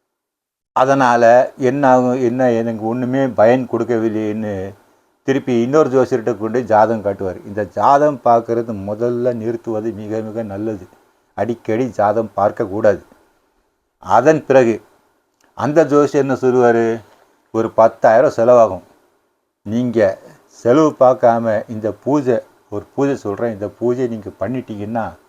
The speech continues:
உங்க பிரச்சனை எல்லாம் தீர்வு கிடைத்து விடும், உங்களுக்கு இனிமே நல்ல காலம் தான்" சொல்லுவாரு. நமக்கு மனசு குளிந்து போயிடும். இப்படி சொல்றாருன்னு நினைச்சு நாங்க பத்தாயிரம்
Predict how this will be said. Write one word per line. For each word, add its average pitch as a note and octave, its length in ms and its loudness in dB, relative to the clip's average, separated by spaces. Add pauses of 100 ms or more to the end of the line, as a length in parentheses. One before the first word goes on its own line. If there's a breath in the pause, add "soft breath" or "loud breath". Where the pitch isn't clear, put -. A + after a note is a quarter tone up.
(160)
உங்க F#2+ 160 -8
பிரச்சனை A#2 420 -6
எல்லாம் A2+ 500 -6
தீர்வு A#2 280 -4
கிடைத்து G#2+ 340 -8
விடும், G#2 260 -8 (400)
உங்களுக்கு G#2+ 300 -6
இனிமே A#2 240 -2
நல்ல A#2+ 360 2
காலம் G#2+ 260 2
தான்" A2+ 160 -6
சொல்லுவாரு. F#2+ 400 -10 (1120)
நமக்கு A2 460 -4
மனசு A#2 380 -4
குளிந்து A#2+ 400 -4
போயிடும். G2 380 -6 (300)
இப்படி A2+ 400 -4
சொல்றாருன்னு G#2+ 600 0
நினைச்சு G#2 220 -8
நாங்க G2+ 440 -8
பத்தாயிரம் G#2+ 600 -2